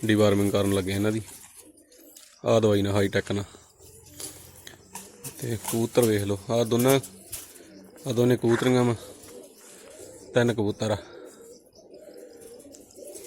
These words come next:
ਤੇ ਪਹਿਲਾਂ ਇਹਨਾਂ ਦਾ ਸ਼ੌਂਕ ਕਰਾਉਂਦੇ ਆ ਤੁਹਾਨੂੰ। ਹਾਂਜੀ ਵੀਰ ਜੀ, ਆਹ ਕਰਾਉਂਦੇ ਆ ਤੁਹਾਨੂੰ ਅੱਜ ਆਪਾਂ ਕਬੂਤਰਾਂ ਦਾ ਸ਼ੌਂਕ, ਜਿਹਨਾਂ ਨੂੰ ਆਪਾਂ ਦਵਾਈ ਲਾਉਣ ਲੱਗੇ ਆ।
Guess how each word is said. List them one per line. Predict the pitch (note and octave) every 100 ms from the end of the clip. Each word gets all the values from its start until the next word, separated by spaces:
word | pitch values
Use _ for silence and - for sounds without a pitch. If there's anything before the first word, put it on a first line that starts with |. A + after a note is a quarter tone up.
| - -
ਤੇ | A2
ਪਹਿਲਾਂ | - B2 B2+
ਇਹਨਾਂ | B2+
ਦਾ | B2
ਸ਼ੌਂਕ | - A2+ G#2+
ਕਰਾਉਂਦੇ | G#2+ G#2+
ਆ | G#2+
ਤੁਹਾਨੂੰ। | A2 B2 - - - - - - - - - - - - - - - - - - - - - - - D#3
ਹਾਂਜੀ | C3+ C3+
ਵੀਰ | C#3
ਜੀ, | C3+
ਆਹ | C#3+
ਕਰਾਉਂਦੇ | C3+ B2+ A#2+
ਆ |
ਤੁਹਾਨੂੰ | A#2 B2
ਅੱਜ | A#2
ਆਪਾਂ | A2+ - G#2+
ਕਬੂਤਰਾਂ | A2+ A#2+ C#3
ਦਾ | C3
ਸ਼ੌਂਕ, | B2 A2
ਜਿਹਨਾਂ | A2+ B2
ਨੂੰ | A#2+
ਆਪਾਂ | A2+
ਦਵਾਈ | G2 G2+ G2
ਲਾਉਣ | G2+ G2+
ਲੱਗੇ | G2
ਆ। | G#2